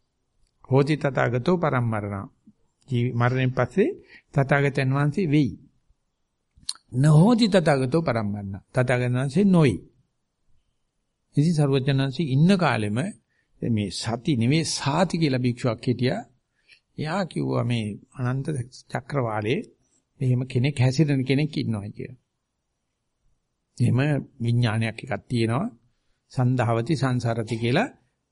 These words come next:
විඥානයක් තියෙනවා. ඉතින් අපිත් මේ නිවන් දැක්කට පස්සේ විඥානය තියෙනවද? නිවන් දැකීමත් එක්ක විඥානය නැති වෙනවද කියලා බැලුවොත් අපි කවුරු ප්‍රශ්නයක් අහුවත් අපිට එහෙම දෙන්න ඍජු උත්තරයක් ත්‍රිපිටකේ බැලුවත් හොයන්න හම්බෙන්නේ නැහැ.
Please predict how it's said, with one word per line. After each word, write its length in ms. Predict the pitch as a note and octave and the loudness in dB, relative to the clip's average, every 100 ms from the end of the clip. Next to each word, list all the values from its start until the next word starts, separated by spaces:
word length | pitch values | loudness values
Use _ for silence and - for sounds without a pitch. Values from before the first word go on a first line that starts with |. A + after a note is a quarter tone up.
| - | 0
විඥානයක් 560 | C#3+ E3 C3+ B2 A2 A2 | 2 4 2 2 0 -4
තියෙනවා. 340 | A2+ A2 D#3 | -4 -2 -2
ඉතින් 200 | E3+ F#3+ | -2 -2
අපිත් 300 | C3 B2+ F3 - _ _ _ _ _ _ _ - | -2 -4 -6 -6 _ _ _ _ _ _ _ -8
මේ 200 | A#2+ - | -6 -4
නිවන් 320 | A#2+ D3+ D#3+ | -2 0 0
දැක්කට 380 | D#3+ D3+ - D#3+ | 0 -2 -2 -2
පස්සේ 300 | D#3 C#3+ E3+ | 0 0 0
විඥානය 420 | C#3+ C#3+ C#3 B2 A#2 | 0 0 2 0 0
තියෙනවද? 540 | A#2 D3 D3 D#3+ E3 C#4 - _ _ _ _ _ _ _ _ _ _ _ _ _ _ _ | 0 0 2 0 0 -2 -4 _ _ _ _ _ _ _ _ _ _ _ _ _ _ _
නිවන් 220 | C#3+ F3 | 4 6
දැකීමත් 400 | F3 D#3 E3 C#3 | 4 4 0 0
එක්ක 120 | E3 | 0
විඥානය 380 | E3+ D3 D#3 D#3 | 0 -2 -2 0
නැති 260 | D3+ C3+ D3+ | 2 2 0
වෙනවද 220 | D3+ D3 | 0 0
කියලා 180 | D3+ D3 | -2 0
බැලුවොත් 360 | D#3 E3+ C#4 - _ _ _ _ _ _ _ | 0 0 0 -4 _ _ _ _ _ _ _
අපි 160 | E3 F3+ | -4 -4
කවුරු 320 | - D#3+ G3+ | -2 0 0
ප්‍රශ්නයක් 540 | G3 D#3 F3+ F#3 F3 - | 0 -2 0 0 0 -2
අහුවත් 300 | F3 G#3+ G#3+ | -2 -2 -6
අපිට 260 | E3 F3 | -8 -4
එහෙම 160 | G3 G3 | -2 0
දෙන්න 320 | D#3 D#3+ F3+ G3 F#3 C#3+ | 2 2 2 2 0 0
ඍජු 300 | B2+ D3 G3 | 0 0 2
උත්තරයක් 580 | G3 D#3+ - G#3+ A#2+ G#2+ - | 0 0 4 4 4 -2 -8
ත්‍රිපිටකේ 480 | _ D#3 D#3+ E3 E3+ | _ -4 -2 -2 -2
බැලුවත් 300 | D#3+ D#3 E3+ | -2 -4 -6
හොයන්න 200 | C3 A#2+ | -4 -4
හම්බෙන්නේ 380 | F#2+ G2+ - A2 | -6 -8 -10 -10
නැහැ. 200 | G#2+ A#2 | -10 -14